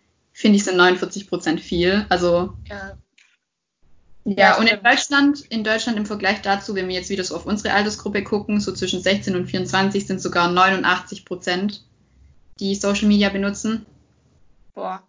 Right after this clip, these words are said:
Speaker 1: Aber ich finde, das sieht man auch so, egal mit wem man spricht, eigentlich jeder hat irgendwie Instagram oder zumindest WhatsApp hat so gut wie jeder.
Speaker 2: Ja,
Speaker 1: Also
Speaker 2: das stimmt. Und man muss dann auch unterscheiden, wie aktiv man jetzt ist, weil zum Beispiel wir zwei,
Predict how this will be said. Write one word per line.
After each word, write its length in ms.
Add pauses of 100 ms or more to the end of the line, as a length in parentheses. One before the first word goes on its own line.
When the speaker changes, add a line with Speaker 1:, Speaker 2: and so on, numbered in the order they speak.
(100)
Speaker 1:
Aber 160
ich 100
finde, 200
das 80
sieht 160
man 120
auch 140
so, 240
egal 340
mit 140
wem 80
man 80
spricht, 340
eigentlich 220
jeder 380
hat 140
irgendwie 300
Instagram 400
oder 140
zumindest 320
WhatsApp 420
hat 140
so 140
gut 180
wie 80
jeder. 280
Speaker 2:
Ja, 200
Speaker 1:
Also 140
Speaker 2:
das 140
stimmt. 440 (600)
Und 80
man 140
muss 140
dann 120
auch 240
unterscheiden, 1040
wie 320
aktiv 920
man 380
jetzt 320
ist, 160
weil 100
zum 120
Beispiel 460
wir 280
zwei, 560